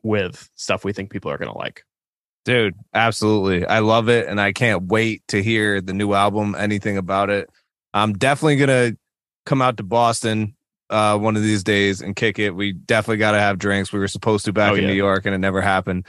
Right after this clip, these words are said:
Speaker 2: But,
Speaker 1: I
Speaker 2: uh,
Speaker 1: left.
Speaker 2: well, that,
Speaker 1: <laughs> That's
Speaker 2: and
Speaker 1: my
Speaker 2: then
Speaker 1: fault.
Speaker 2: that and then covid took its rampage. So
Speaker 1: Yeah.
Speaker 2: that was like, I stayed out of there for a while. But, um, yeah, absolutely, dude. Like,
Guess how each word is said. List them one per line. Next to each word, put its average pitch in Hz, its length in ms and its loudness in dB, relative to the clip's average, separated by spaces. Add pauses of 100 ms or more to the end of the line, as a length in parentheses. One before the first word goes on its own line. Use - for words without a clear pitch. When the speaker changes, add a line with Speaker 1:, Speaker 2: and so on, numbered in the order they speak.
(240)
Speaker 2:
But, 110 160 2
Speaker 1:
I 131 80 4
Speaker 2:
uh, 135 80 4
Speaker 1:
left. 135 540 0 (380)
Speaker 2:
well, 143 140 4
that, 151 220 2
Speaker 1:
<laughs> 131 80 4
That's 131 120 -2
Speaker 2:
and 131 40 2
Speaker 1:
my 135 100 4
Speaker 2:
then 131 100 2
Speaker 1:
fault. 127 340 0 (260)
Speaker 2:
that 139 300 4
and 123 80 0
then 123 160 0
covid 117 460 2
took 113 180 -2
its 107 160 -6
rampage. 101 520 0
So 104 120 0
Speaker 1:
Yeah. 117 120 4
Speaker 2:
that 101 140 2
was 101 140 -4
like, 98 160 0
I 101 100 0
stayed 101 240 0
out 98 140 4
of 95 40 0
there 95 120 0
for 101 140 -6
a 95 40 -2
while. 92 240 2
But, 98 240 2
um, 104 320 0
yeah, 104 260 0
absolutely, 113 600 -2
dude. 92 340 -4
Like, 95 300 0